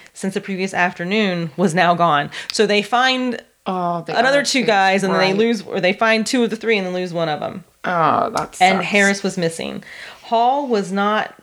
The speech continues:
Speaker 1: Hall was not breathing bottled oxygen because his regulator was too choked up with ice.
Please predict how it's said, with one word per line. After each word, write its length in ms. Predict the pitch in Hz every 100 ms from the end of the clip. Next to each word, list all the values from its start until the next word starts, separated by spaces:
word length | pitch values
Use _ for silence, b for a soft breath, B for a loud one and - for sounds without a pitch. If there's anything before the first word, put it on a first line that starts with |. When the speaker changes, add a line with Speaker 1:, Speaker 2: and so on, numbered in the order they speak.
| _ _ _ _ _ _ _ _ _ _ _ -
Speaker 1:
Hall 180 | 269
was 100 | 285
not 240 | 269 151 175
breathing 380 | 220 208 202 196
bottled 380 | 180 180 175 175
oxygen 560 | 185 - - 180 170
because 320 | 170 170 185
his 160 | 180 156
regulator 520 | 175 170 175 165 160
was 160 | 156 165
too 200 | - 175
choked 300 | - 160 156
up 140 | 147
with 100 | 147
ice. 440 | - - 165 -